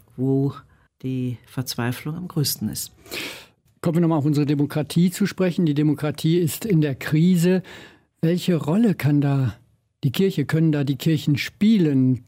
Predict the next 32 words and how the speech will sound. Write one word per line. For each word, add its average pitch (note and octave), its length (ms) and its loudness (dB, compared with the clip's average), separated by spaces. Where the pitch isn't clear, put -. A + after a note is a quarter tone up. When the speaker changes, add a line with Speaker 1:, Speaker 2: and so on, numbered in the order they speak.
Speaker 2:
Braucht D3 640 -4
Demokratie C#3+ 560 0
Religion? C#3 540 0
Speaker 1:
Ja, D#3 220 -2
davon D#3+ 280 0
bin E3 140 0
ich D#3+ 120 2
überzeugt, D3+ 840 -4
wie D#3 100 -4
überhaupt D3+ 540 -6
es D3+ 220 -4
ja D3 180 -2
einen C3+ 440 -6
wichtigen F#3 420 -10
Zusammenhang D#3+ 760 0
gibt B2+ 220 -12
zwischen C#3+ 320 -6
Religion C3+ 600 -6
und, B2 300 -10
äh, A#2 120 -16
Politik. - 840 -2
Wir D3+ 240 -2
haben D#3 140 2
viele D#3 240 2
negative B2+ 500 0
Beispiele, D#3 720 -8
wie D3 80 0
Religion C#3+ 420 -2
versucht, C3+ 400 -10
Politik - 500 -10
zu B2+ 120 -6
vereinnahmen, A2+ 1000 -6